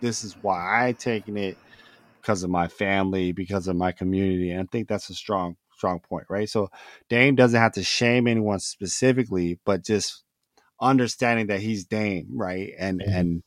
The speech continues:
Speaker 1: he does have a certain, he carries weight within the league, right? And, and within, you know,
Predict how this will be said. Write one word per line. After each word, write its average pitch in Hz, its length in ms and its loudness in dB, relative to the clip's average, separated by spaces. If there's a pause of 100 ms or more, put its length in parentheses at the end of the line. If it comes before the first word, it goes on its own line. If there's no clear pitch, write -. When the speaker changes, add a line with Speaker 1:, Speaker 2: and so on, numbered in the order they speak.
(380)
Speaker 1:
he 107 120 -2
does 113 340 6
have 101 200 2
a 92 160 2
certain, 90 360 -2
he 110 240 -6
carries 151 320 6
weight 175 280 2
within 95 260 -4
the 85 80 -4
league, 80 340 -12
right? 101 260 -6
And, 104 220 -6
and 104 240 -2
within, 98 600 -2 (200)
you 117 120 -10
know, 78 200 -8